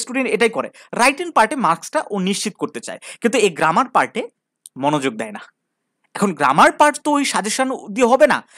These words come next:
হ্যাঁ, YouTube-এর অনেক চ্যানেল বলে থাকে যে পাঁচটা নিয়ম পড়ে একটা কমন, তিনটা পড়ে একটা কমন, সাতটা পড়ে একটা কমন। ভাই, এটা গ্রামার, ঠিক আছে? এটা কোনো যে, আহ, তোমার কোনো বা প্রশ্ন না। তো গ্রামার হচ্ছে একটা সূত্র, একটা নিয়ম, এটা তোমাকে জানতে হবে,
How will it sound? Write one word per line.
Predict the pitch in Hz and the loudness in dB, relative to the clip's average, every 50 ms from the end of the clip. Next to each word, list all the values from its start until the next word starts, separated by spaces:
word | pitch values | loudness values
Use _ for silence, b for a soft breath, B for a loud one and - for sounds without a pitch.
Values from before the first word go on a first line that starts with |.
| B B | B B
হ্যাঁ, | 220 160 160 | -2 -2 -2
YouTube-এর | 156 143 147 233 285 359 | -4 -6 -6 -6 -4 0
অনেক | 330 269 254 330 - | 0 2 2 0 2
চ্যানেল | - 311 302 330 311 | 2 2 2 4 2
বলে | 226 208 247 302 | 2 0 0 0
থাকে | 339 - 269 220 - 262 - B B B B | 0 -2 -4 -2 -2 -4 -4 B B B B
যে | - | -4
পাঁচটা | 226 - 247 233 - - 262 | 2 2 2 2 2 -2 -2
নিয়ম | 247 262 254 233 | 0 0 -2 0
পড়ে | 240 254 254 | 0 0 0
একটা | - 208 - - - 226 | 0 0 0 0 -2 -2
কমন, | 233 247 233 240 233 226 220 B B B _ | 0 0 2 2 2 2 0 B B B _
তিনটা | - 262 247 233 262 | 0 0 2 2 0
পড়ে | 214 247 254 247 | 0 2 0 2
একটা | - 208 - _ - 247 | 0 0 -2 _ 0 0
কমন, | 254 247 240 233 220 | 2 2 0 0 -2
সাতটা | 214 - 233 208 - _ 240 | -2 -2 -2 -2 0 _ -2
পড়ে | 220 262 254 247 | 0 2 0 2
একটা | 208 214 - - 247 | 0 0 0 0 0
কমন। | 240 247 233 226 226 214 - _ _ _ _ _ _ _ _ _ _ | 0 2 0 0 -2 -2 -6 _ _ _ _ _ _ _ _ _ _
ভাই, | - - - 156 120 98 - _ _ _ _ _ _ _ | -12 -6 -4 -4 -4 -6 -10 _ _ _ _ _ _ _
এটা | 220 214 214 269 | -2 0 0 -2
গ্রামার, | 226 165 131 120 123 131 151 135 117 - - _ _ _ _ | -4 -4 -8 -2 0 0 0 0 -2 -4 -8 _ _ _ _
ঠিক | - 320 415 | -6 -4 -2
আছে? | 392 - - 127 - B B B B - | 0 0 0 -2 -2 B B B B -6
এটা | 208 196 254 | -2 -2 -2
কোনো | 247 277 277 285 269 | -4 -2 -4 -4 -2
যে, | 233 277 262 277 B B B | -2 -4 -6 -6 B B B
আহ, | B 190 208 190 185 | B 2 2 2 2
তোমার | 175 226 233 247 226 | 0 -2 -4 -4 -4
কোনো | 233 247 247 247 | -6 -6 -8 -8
বা | 233 202 180 202 180 | -8 -2 -2 -2 -2
প্রশ্ন | 185 - 247 - - - 285 254 | -2 -4 -4 -4 -4 -2 -2 -2
না। | 175 120 98 - _ _ _ _ _ _ _ _ _ _ | -2 -2 -6 -10 _ _ _ _ _ _ _ _ _ _
তো | - 202 | -4 -4
গ্রামার | 156 - 170 170 202 262 311 | -2 2 2 2 4 2 0
হচ্ছে | 302 302 302 - 320 | -2 -2 -4 -4 -8
একটা | - - 330 | -8 -8 -10
সূত্র, | - - - 311 302 - - 175 | -10 -6 -4 -6 -6 -4 -4 -4
একটা | 151 147 - 262 | -4 -2 -4 -4
নিয়ম, | 220 160 165 214 277 294 220 160 | -4 -4 -4 -2 -2 0 0 0
এটা | 165 - 220 | -2 -4 -6
তোমাকে | 262 240 240 254 | -10 -8 -8 -8
জানতে | 160 143 156 165 196 214 - 262 | -4 -2 -4 -4 -4 -6 -8 -8
হবে, | 262 226 262 269 | -6 -6 -6 -8